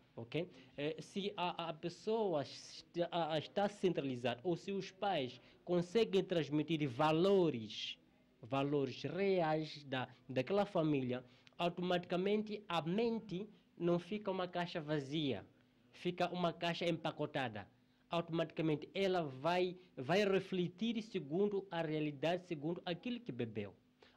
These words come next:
Ora, vejamos, nos aspectos, aspectos culturais nós podemos encontrar, eh, a maneira de saudação, a maneira de servir, a maneira de falar, não é?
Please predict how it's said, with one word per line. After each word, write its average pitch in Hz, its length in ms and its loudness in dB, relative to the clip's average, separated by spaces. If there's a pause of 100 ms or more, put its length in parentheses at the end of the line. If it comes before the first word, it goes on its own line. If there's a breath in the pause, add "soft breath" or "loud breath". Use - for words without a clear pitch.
(100)
Ora, 220 180 2
vejamos, 123 600 -2 (240 soft breath)
nos 160 100 0
aspectos, 165 380 -2
aspectos 190 340 -4
culturais 160 420 -2
nós 165 160 -2
podemos 147 440 -2
encontrar, 135 520 -2 (920 loud breath)
eh, 143 320 0
a 160 60 0
maneira 160 260 2
de - 60 -16
saudação, 175 680 4
a 147 60 4
maneira 147 260 2
de - 60 -18
servir, 175 560 4 (180 loud breath)
a 151 100 0
maneira 156 320 6
de 151 140 -4
falar, 175 500 4 (300)
não 131 140 -2
é? 151 120 0